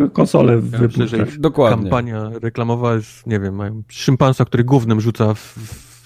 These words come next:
Speaker 2: ten, w kartki z różnymi rozpisanymi.
Speaker 1: Zobacz,
Speaker 3: Nie.
Speaker 1: a po-, a po-, a potem sprzedadzą czterdzieści milionów więcej i
Speaker 2: A i
Speaker 1: będzie
Speaker 2: oni
Speaker 3: Będzie ci
Speaker 2: sprzedadzą na
Speaker 3: głupio.
Speaker 2: pewno
Speaker 3: I
Speaker 2: więcej
Speaker 3: będzie ci
Speaker 2: konsol.
Speaker 3: głupio.
Speaker 2: To ja jestem, to, to wszyscy wiedzą, nie?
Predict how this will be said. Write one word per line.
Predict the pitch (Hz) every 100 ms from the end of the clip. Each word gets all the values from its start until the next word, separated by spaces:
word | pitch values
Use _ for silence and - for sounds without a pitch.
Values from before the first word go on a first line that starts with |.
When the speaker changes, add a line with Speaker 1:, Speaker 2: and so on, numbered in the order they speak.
| -
Speaker 2:
ten, | 107 101 - - - - -
w | - - -
kartki | - 143 - 117 110
z | 110
różnymi | 117 120 117
rozpisanymi. | 113 - 113 120 117 117 113 104 _ - - 98
Speaker 1:
Zobacz, | 98 143 139
Speaker 3:
Nie. | 139 135
Speaker 1:
a |
po-, | 139 135
a | 147
po-, | 151 175
a |
potem | 156 160 170
sprzedadzą | - 160 160 156 151
czterdzieści | - 160 151 -
milionów | 151 147 143 139 127
więcej | 160 180 180 180 190
i |
Speaker 2:
A |
i | 175
Speaker 1:
będzie | 127 135
Speaker 2:
oni | 131
Speaker 3:
Będzie | 160 151
ci | 147
Speaker 2:
sprzedadzą | 139 127
na | 151
Speaker 3:
głupio. | 208
Speaker 2:
pewno | 254 190
Speaker 3:
I |
Speaker 2:
więcej | 165 113 139
Speaker 3:
będzie | - 117
ci | 113
Speaker 2:
konsol. | 101
Speaker 3:
głupio. | 85 98
Speaker 2:
To | 131
ja | 139
jestem, | 135 151 139 -
to, | 135 139
to | -
wszyscy | - 202 -
wiedzą, | 120 107 101
nie? | 104 135